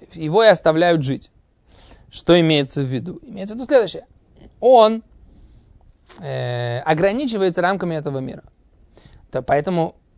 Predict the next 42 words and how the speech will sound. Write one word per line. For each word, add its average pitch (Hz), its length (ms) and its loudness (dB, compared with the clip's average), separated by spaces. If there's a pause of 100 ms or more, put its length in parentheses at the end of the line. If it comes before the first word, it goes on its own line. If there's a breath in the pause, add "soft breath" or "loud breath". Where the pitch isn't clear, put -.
(100)
за 143 140 2
те 208 160 0
добрые 208 320 6
дела, 196 180 4
которые 156 340 -2
он 165 140 -8
получает, 254 400 -2
он 214 140 -8
получает 208 300 -4
награду 185 380 0
тоже 160 220 -4
в 143 40 -2
это, - 200 -8
только, 170 380 -4
только 156 240 0
в - 20 0
этом 139 220 -2
мире. - 160 -8
То - 80 -20
есть - 100 -20
человек, 170 200 0
который 156 340 -4 (320)
ценит 156 340 -2
деньги, 123 320 -4
грубо 135 240 -6
говоря, 147 280 -8 (1040 soft breath)
а 135 180 4
он 165 280 2 (220)
помогал 151 460 6
каким-то 127 320 -6
людям, 120 380 -8
и 214 140 -20
ценит 190 300 -2
он 151 140 -4
только 170 260 4
деньги, 139 260 -4
он 127 60 -8
не 165 100 -4
понимает, 143 300 -6
что - 120 -14
деньги — 131 360 -8
это, - 880 -10